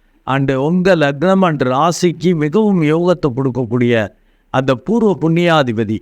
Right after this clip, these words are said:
ஐந்து பன்னிரெண்டு கூடையவன் ஏழாம் இடத்துல இருக்கான். மத்தவங்க வழியா, சூழல் வழியா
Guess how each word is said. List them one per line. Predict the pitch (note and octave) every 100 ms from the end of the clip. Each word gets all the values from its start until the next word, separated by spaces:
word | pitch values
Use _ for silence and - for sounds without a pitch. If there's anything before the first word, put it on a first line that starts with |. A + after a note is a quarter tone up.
| -
ஐந்து | B2+ E3 F#3+ F#3
பன்னிரெண்டு | F3+ C3 D3 F#3 G3 F#3+ D#3+
கூடையவன் | C3 B2+ A#2 A#2 D3+ F#3+
ஏழாம் | - A2 B2 B2+ G#2+
இடத்துல | G2+ - G#2 F#2+
இருக்கான். | F#2 G#2 - _ _ _ _
மத்தவங்க | A#2+ C#3+ D3 G3+ G3 F#3 D#3+
வழியா, | D#3+ F3 F#3
சூழல் | F#3 - F3+ F#3 D#3+
வழியா | C3+ B2+ B2 C#3+